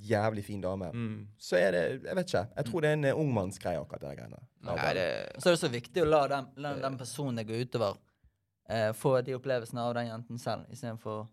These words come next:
Speaker 1: Mm.
Speaker 4: å få det via kompiser, sånn.
Speaker 1: Ja.
Speaker 4: La oss si hun, noen sier, «Ja, hun er jævlig bitchy», så bare, «Ja, kanskje for deg.»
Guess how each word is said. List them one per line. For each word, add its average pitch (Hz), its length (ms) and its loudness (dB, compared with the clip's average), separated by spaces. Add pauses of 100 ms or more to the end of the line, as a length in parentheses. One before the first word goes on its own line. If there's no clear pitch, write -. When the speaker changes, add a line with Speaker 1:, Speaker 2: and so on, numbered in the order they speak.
Speaker 1:
Mm. 101 360 0 (500)
Speaker 4:
å 117 120 -4
få 123 160 4
det 110 120 0
via 113 260 -2
kompiser, - 480 -4
sånn. - 200 -12 (340)
Speaker 1:
Ja. 101 200 4
Speaker 4:
La 117 120 2
oss 120 80 -2
si 117 100 0
hun, 107 280 -2 (300)
noen 123 180 -4
sier, 120 200 -4
«Ja, 104 160 -2
hun 110 140 -8
er 90 120 -10
jævlig 85 300 -10
bitchy», - 400 -14
så - 160 -16
bare, - 300 -8 (280)
«Ja, 113 100 -8
kanskje 135 300 -4
for 120 120 -8
deg.» 123 520 -10